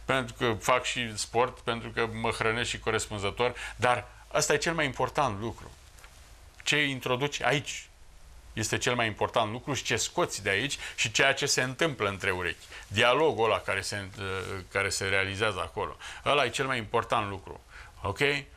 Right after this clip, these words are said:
E, este dificil să faci, să, să ajungi aici?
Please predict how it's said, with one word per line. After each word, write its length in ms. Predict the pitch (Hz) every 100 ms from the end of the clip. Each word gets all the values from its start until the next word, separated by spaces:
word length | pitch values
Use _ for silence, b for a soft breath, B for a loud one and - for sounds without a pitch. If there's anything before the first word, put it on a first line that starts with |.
| B B
E, 380 | 117 131 139 123
este 280 | 127 143 -
dificil 540 | 135 - 135 - 170 170
să 160 | 160
faci, 440 | - 151 147 - - 127
să, 260 | - 131
să 160 | 120 131
ajungi 380 | 123 123 147 131
aici? 360 | 135 151 -